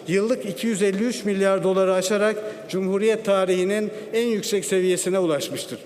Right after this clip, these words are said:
İthalat ise yüksek enerji fiyatları sonucunda yıllık üç yüz altmış milyar dolara çıkmıştır. Türkiye'nin küresel turizmden aldığı payın İspanya'nın önüne geçtiği iki bin yirmi bir yılının ardından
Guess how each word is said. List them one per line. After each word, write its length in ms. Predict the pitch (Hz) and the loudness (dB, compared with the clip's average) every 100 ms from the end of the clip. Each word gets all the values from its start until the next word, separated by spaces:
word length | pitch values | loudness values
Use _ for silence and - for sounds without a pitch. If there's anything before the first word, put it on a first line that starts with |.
| - - - - | -18 -18 -12 -6
İthalat 540 | 170 196 202 220 220 | -2 2 4 4 2
ise 400 | 214 - 214 220 214 - - | 0 2 0 0 -4 -8 -6
yüksek 360 | 175 - 220 | -2 0 2
enerji 380 | 208 196 196 196 | 2 2 2 0
fiyatları 520 | 196 202 196 196 190 | 2 2 2 0 0
sonucunda 560 | 185 190 185 170 190 185 | 0 0 0 0 0 2
yıllık 380 | 185 180 196 226 - - - | 4 4 4 2 -2 -8 -6
üç 200 | 233 - | -4 -4
yüz 120 | 196 | 0
altmış 420 | 202 190 208 - | 0 0 -4 -2
milyar 460 | 185 180 190 196 196 - - | -2 2 2 2 -2 -6 0
dolara 360 | 175 180 175 | 2 4 2
çıkmıştır. 500 | 175 151 143 - 120 - - - - - - - | 0 -4 -6 -8 -10 -12 -16 -18 -18 -16 -16 -6
Türkiye'nin 500 | 247 240 233 226 220 | -4 0 0 2 0
küresel 460 | 214 220 220 226 | 2 2 4 2
turizmden 520 | 226 208 202 208 208 208 | 2 -2 0 0 2 4
aldığı 400 | 202 190 202 202 | 4 4 2 2
payın 340 | 196 202 208 - - - | 2 2 -2 -6 -12 -8
İspanya'nın 680 | 185 - 220 233 226 214 208 | -6 -2 0 2 2 2 2
önüne 360 | 180 190 208 220 | 2 0 2 2
geçtiği 500 | 208 190 - 196 185 | 2 0 0 -2 -2
iki 240 | 170 208 | 0 -2
bin 100 | 214 | 0
yirmi 420 | 208 196 190 202 | 2 2 2 2
bir 120 | 220 208 | 2 2
yılının 360 | 202 196 196 | 2 2 2
ardından 600 | 190 175 170 175 175 185 | 2 2 2 0 2 0